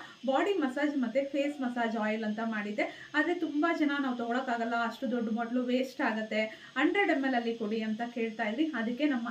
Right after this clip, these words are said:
ಯಶೋಧರೆ ಬಾಡಿ ಮಸಾಜ್ ಆಯಿಲ್, ಗ್ಲೋ ಆಯಿಲ್ ಅನ್ನ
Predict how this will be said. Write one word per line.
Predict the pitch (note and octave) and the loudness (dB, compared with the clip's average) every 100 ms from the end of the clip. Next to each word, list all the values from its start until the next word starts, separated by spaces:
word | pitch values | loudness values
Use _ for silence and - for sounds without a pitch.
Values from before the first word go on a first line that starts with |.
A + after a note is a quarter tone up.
| G#3 | -6
ಯಶೋಧರೆ | G#3+ C4 C4+ B3+ B3+ C4+ | -6 2 2 4 2 2
ಬಾಡಿ | A3 G#3+ A#3 | 2 -2 -2
ಮಸಾಜ್ | A3+ G#3+ A#3 A3+ | -4 -2 -2 -2
ಆಯಿಲ್, | G#3+ G#3+ G#3+ | -2 -2 -2
ಗ್ಲೋ | G#3+ B3 | 0 2
ಆಯಿಲ್ | D4 C4+ A3+ A3 G#3+ | 2 2 -2 0 0
ಅನ್ನ | G3+ | 0